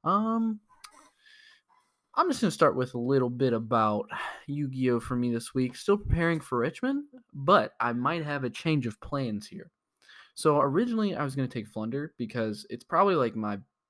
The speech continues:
best deck and my most complete. However, I wasn't expecting everyone at my card shop to open, like, eight cases of, uh, Ghosts in the Past.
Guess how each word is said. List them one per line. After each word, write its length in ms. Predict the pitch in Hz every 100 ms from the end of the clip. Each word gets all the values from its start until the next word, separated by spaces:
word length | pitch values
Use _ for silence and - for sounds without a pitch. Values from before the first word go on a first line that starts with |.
| _
best 480 | 123 117 117 - 131
deck 300 | 127 131 135
and 100 | 120
my 120 | 107
most 280 | 107 113 117
complete. 440 | 117 104 123 190 214 _ _ _
However, 640 | - 117 160 240 - - _ _ _ _ - _ -
I 60 | 139
wasn't 360 | 135 208 247 240
expecting 600 | - - 123 135 170 135
everyone 340 | 113 123 127
at 60 | 123
my 160 | 113
card 320 | 104 120 113 -
shop 280 | 151 147
to 100 | -
open, 280 | - 113 113
like, 240 | 107 101 -
eight 260 | 120 127 -
cases 560 | 123 120 123 139 123
of, 220 | 117 107
uh, 220 | 110 107 107
Ghosts 280 | 113 113
in 80 | 147
the 80 | 147
Past. 480 | 147 180 214 208